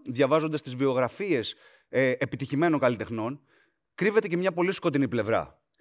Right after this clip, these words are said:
Μια μάχη καθημερινή που δίνουμε με τον εαυτό μας για να μπορέσουμε να, να την νικήσουμε και να σας δώσουμε σε όλους εσάς, ή και όχι και στον εαυτό μας τον ίδιο, ένα αποτέλεσμα το οποίο για σας μπορεί να είναι κάτι φαν, να είναι κάτι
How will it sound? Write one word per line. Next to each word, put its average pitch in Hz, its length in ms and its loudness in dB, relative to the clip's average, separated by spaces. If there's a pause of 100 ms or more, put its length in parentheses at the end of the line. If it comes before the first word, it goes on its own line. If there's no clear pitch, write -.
(120)
Μια 190 300 0
μάχη 175 540 -2
καθημερινή 139 640 0
που 147 120 -6
δίνουμε 170 280 0
με 151 100 0
τον 131 160 -2
εαυτό 123 360 -2
μας 160 340 -4 (340)
για 143 160 0
να 143 80 0
μπορέσουμε 170 760 0
να, 135 540 2 (640)
να 143 160 0
την 147 120 0
νικήσουμε 170 720 -2
και - 140 -4
να 139 80 0
σας 123 180 -6
δώσουμε 165 460 -2
σε 156 160 -6
όλους 156 260 2
εσάς, 147 560 -2
ή 170 120 -4
και 165 140 4
όχι 160 200 4
και 143 100 -2
στον 135 180 0
εαυτό 135 220 -2
μας 151 140 -2
τον 120 160 -4
ίδιο, 120 320 -2 (320)
ένα 202 180 2
αποτέλεσμα 196 680 0 (180)
το - 80 4
οποίο 151 160 0
για 165 140 2
σας 180 180 0
μπορεί 156 200 0
να 170 80 0
είναι 170 100 0
κάτι 156 200 0
φαν, 147 280 2
να 120 80 0
είναι 147 120 0
κάτι 156 360 0